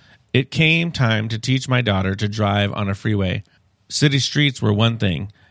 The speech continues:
but the freeway was a frightening proposition to her. As we entered the Cloverleaf entrance ramp,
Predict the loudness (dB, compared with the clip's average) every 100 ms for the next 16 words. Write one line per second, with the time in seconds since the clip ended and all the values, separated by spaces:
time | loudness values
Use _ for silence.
0 | _ -2 0 0 2 4 4 4 2 0
1 | -2 0 -2 0 -2 0 -2 0 -2 -2
2 | -2 -4 -4 -2 -4 -6 _ _ _ -20
3 | -20 -2 0 2 2 2 0 -2 0 -4
4 | -2 0 0 2 0 0 -2 -2 -4 -6
5 | -4 -2 -2 -4